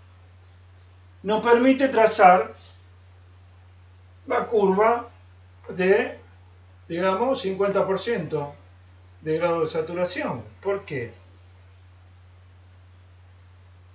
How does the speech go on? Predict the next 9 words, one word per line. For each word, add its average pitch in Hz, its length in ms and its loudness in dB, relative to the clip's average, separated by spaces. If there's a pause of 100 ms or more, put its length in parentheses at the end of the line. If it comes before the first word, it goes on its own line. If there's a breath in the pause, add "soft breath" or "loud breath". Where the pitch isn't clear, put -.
(380)
Como 151 300 -8
partí 156 320 -4
los 240 180 8
segmentos 202 640 0
en 139 140 -8
partes 196 400 -2
iguales, 196 680 0 (4000)
este 214 320 4
segmento, 202 840 0